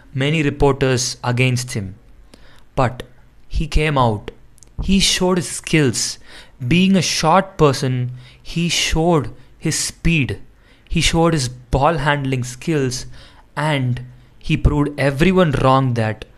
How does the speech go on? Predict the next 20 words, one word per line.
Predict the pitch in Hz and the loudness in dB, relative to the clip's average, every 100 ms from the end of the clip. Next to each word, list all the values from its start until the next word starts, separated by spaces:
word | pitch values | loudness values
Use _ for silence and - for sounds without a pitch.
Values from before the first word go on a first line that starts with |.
| - _ | -20 _
height | - - 160 131 - - - - _ | -8 0 0 0 -4 -10 -20 -20 _
is | 131 - | -4 -4
not | 135 131 135 - | -2 0 0 -2
required | 117 117 127 113 110 107 | -8 -2 0 0 0 -6
for | - 120 | -4 -2
basketball. | 110 - - 110 101 92 92 _ _ - - - _ | 0 -2 -6 -8 -8 -8 -12 _ _ -20 -20 -20 _
Just | - 170 - - | -4 -4 -4 -4
the | 147 | -6
passion, | - - 131 135 - 160 170 170 - - _ - - | -2 0 0 0 -2 -2 -4 -10 -20 -20 _ -20 -6
the | 123 123 120 | -2 -2 0
effort, | 147 143 - 170 165 - - _ _ - | -2 0 2 2 2 -8 -16 _ _ -14
and | 131 135 | -6 0
then | 139 139 127 | 0 0 0
the | 151 165 - - _ _ 123 | -4 -6 -16 -20 _ _ -4
knowledge | 120 123 135 123 - | 0 2 2 -2 -4
about | 127 117 120 117 | -4 -2 -2 -2
the | |
game | 113 113 110 | -2 -2 -2
is | 123 143 - | -4 -6 -12
important. | - 107 104 92 92 90 | -10 -4 -4 -4 -10 -12